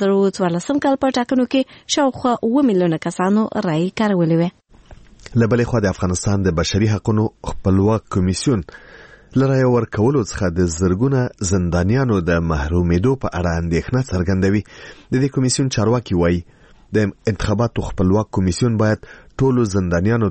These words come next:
Speaker 2: ته د رایې ورکولو امکان برابر کړی وای. خو د انتخاباتو خپلواک کمیسیون بیا وایي، له دې کبله چې د زندانیانو اړوندو ارګانونو له دوی سره همکاري ونه کړه، نو ټول زندانیان له رایې ورکولو څخه محروم پاتې شول. امید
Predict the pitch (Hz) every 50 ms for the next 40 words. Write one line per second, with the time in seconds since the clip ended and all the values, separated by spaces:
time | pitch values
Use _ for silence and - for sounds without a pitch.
0 | - 98 87 85 82 87 95 113 123 120 101 90 87 82 82 - - 90 90 101
1 | 107 107 98 - - 80 85 82 78 - - 110 107 98 85 78 80 80 85 85
2 | 87 95 92 - - 139 113 98 95 98 107 107 101 - _ _ - - - -
3 | - _ _ _ _ - - _ - - - - - - - - - - - -
4 | - - - - 156 143 156 139 135 - 139 131 131 143 - - 139 - - -
5 | 123 117 120 123 - - 135 113 104 - - 165 160 151 143 131 127 131 131 135
6 | 127 120 107 104 131 135 - 135 127 127 123 117 - 127 113 101 98 85 92 90
7 | 87 82 82 90 90 98 107 110 110 113 110 - - 95 107 104 104 101 101 98
8 | 95 92 101 - - 90 98 90 80 92 92 110 127 135 127 117 104 98 90 98
9 | 101 - - 104 90 90 87 85 78 - 95 98 120 131 143 147 147 - - 170
10 | 170 - - - - - - - - - - - 95 95 92 - - 139 151 165
11 | 156 139 139 135 127 123 123 120 123 123 123 123 127 - - _ _ - 95 110
12 | 113 151 147 135 123 107 92 - - - 87 92 95 95 - - - - 123 127
13 | - - - - - - 92 95 87 90 90 80 - - 80 - - 95 85 -
14 | - 104 95 90 - - - - - - - 90 92 92 95 95 92 - - -